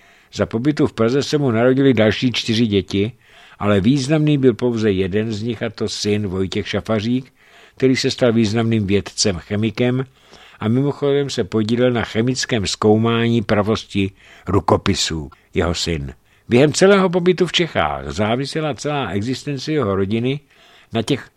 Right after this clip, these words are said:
čtyři sta osmdesáti zlatých, které ročně dostával od svých českých přátel. Ovšem pod podmínkou, že, a nyní ocituji iniciátora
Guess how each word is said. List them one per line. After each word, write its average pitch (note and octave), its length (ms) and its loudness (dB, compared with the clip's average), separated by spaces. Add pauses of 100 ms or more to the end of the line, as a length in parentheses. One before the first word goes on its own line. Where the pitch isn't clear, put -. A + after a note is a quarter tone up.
(160)
čtyři A#2 360 -2
sta - 200 -4
osmdesáti C#3 760 -4
zlatých, G2+ 600 -2
které C3+ 240 6
ročně A#2 300 0
dostával B2+ 580 2
od A#2+ 100 -4
svých B2 240 -4
českých B2 360 -4
přátel. G#2+ 640 -6 (480)
Ovšem C3+ 500 2
pod C#3 180 -2
podmínkou, G#2+ 880 -2
že, A2 300 0
a A#2 140 -6
nyní A#2+ 300 0
ocituji A2+ 500 -4
iniciátora A2+ 1000 -2